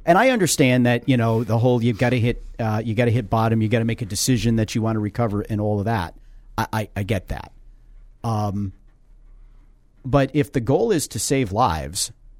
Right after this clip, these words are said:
and the goal is to marshal resources prudently, why wouldn't the state take a look at some kind of approach like that, that says if you've, if you've gotten yourself to a point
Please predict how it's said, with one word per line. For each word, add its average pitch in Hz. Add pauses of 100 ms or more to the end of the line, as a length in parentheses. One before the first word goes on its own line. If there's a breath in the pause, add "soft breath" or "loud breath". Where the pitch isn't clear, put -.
(120)
and 117
the 117
goal 139
is 123
to 110
marshal 117 (160)
resources 110
prudently, 92 (100)
why 143
wouldn't 139
the 104
state 98 (760)
take 135
a 117
look 117
at 98 (280)
some 143
kind 127
of 98
approach -
like 104
that, 92 (800)
that 110
says 107 (440)
if 131
you've, 110 (260)
if -
you've 101
gotten 151
yourself 156
to 139
a 127
point 107